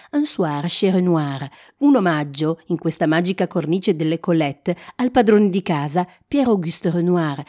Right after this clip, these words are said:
grande amante della musica. Anche quest'anno gli ulivi risuoneranno al suono degli strumenti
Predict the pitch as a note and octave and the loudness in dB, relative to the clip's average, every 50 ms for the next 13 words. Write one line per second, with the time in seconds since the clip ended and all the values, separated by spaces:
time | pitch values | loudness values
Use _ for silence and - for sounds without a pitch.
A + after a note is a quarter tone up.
0 | - - _ - F3 F3+ E3+ D#3 D#3 E3+ D#3 D#3+ D#3 D#3 D#3 C#3+ C#3+ D3 C#3+ - | -18 -16 _ -4 -4 -2 -2 -2 -2 -2 -2 0 0 0 -2 -2 -2 -4 -4 -4
1 | D#3+ D#3 E3 D#3+ D#3+ E3 E3+ D#3+ D#3+ D3+ - E3+ D#3+ - D#3+ D3+ D3+ - _ _ | -2 0 0 0 0 0 -2 -4 -4 -6 -6 -8 -8 -6 -8 -8 -8 -10 _ _
2 | - - - - _ C4+ C#4 C#4 D#4+ C#4+ - B3+ B3 - - - D#3+ D3 D3+ D#3+ | -20 -20 -20 -8 _ -2 0 2 0 0 2 0 0 0 0 -2 -4 -2 0 0
3 | E3+ F3 E3+ F#3 F3+ E3+ E3+ D#3 D3 E3+ E3 F3 - - F#3+ E3+ D#3+ D#3 D#3 D#3 | 0 2 2 0 0 -2 -2 -2 -2 -2 -2 -2 -2 -2 0 0 0 0 0 0
4 | D#3 D#3 D#3+ D#3 - - - F3 G3+ A#3 A3+ A#3+ F#3+ F3 F3 - - F#3+ F3+ E3+ | 0 0 0 -2 -4 -4 -2 -2 -2 -2 -2 -4 -4 -6 -6 -6 -4 -2 -2 0
5 | D#3+ C#3 C#3 C#3 C#3 - E3+ | 0 0 -2 -4 -4 -6 -8